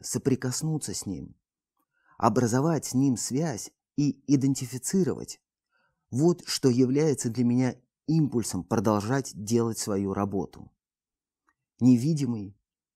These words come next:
лежащий вне нашей реальности мир, в котором мы живём".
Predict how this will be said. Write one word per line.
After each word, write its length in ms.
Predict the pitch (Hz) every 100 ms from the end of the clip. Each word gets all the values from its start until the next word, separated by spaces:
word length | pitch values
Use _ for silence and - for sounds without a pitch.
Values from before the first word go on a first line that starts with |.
| _ _ _ _
лежащий 800 | 117 131 117 131 151 139 - 117 104
вне 380 | 110 127 156
нашей 420 | 123 127 123 123 113
реальности 540 | 127 123 117 - 107
мир, 400 | 104 107 95 - _ _ _ _
в 100 | -
котором 480 | 107 - 107 95 101
мы 140 | 104
живём". 480 | 92 110 92 -